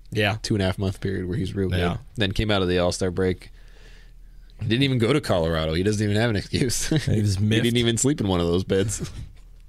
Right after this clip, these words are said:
Speaker 1: He was miffed to be not in the All-Star game or something, and then all of a sudden he's not that good. But,
Speaker 2: Man,
Speaker 1: uh,
Speaker 2: he's been bad since the All-Star break.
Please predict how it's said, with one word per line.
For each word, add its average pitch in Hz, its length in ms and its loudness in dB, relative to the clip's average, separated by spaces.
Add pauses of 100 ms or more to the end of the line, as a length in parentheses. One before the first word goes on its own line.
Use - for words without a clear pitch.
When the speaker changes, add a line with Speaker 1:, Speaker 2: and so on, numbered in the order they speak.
(400)
Speaker 1:
He 123 140 2
was 127 180 2
miffed 143 580 0
to 143 100 2
be 139 160 2
not 139 240 2
in 139 140 4
the 135 100 4
All-Star 135 400 2
game 139 260 2
or 143 100 2
something, 151 440 0
and 123 100 2
then 117 160 2
all 117 220 2
of 110 80 -2
a - 20 -6
sudden 110 200 0
he's 104 120 0
not 110 160 0
that 87 220 -2
good. 120 320 0
But, 117 160 2
Speaker 2:
Man, 85 100 2
Speaker 1:
uh, 131 160 4
Speaker 2:
he's 143 100 0
been 73 180 -4
bad 73 380 -4
since 73 240 -8
the 73 120 -2
All-Star 71 240 -4
break. 69 260 -4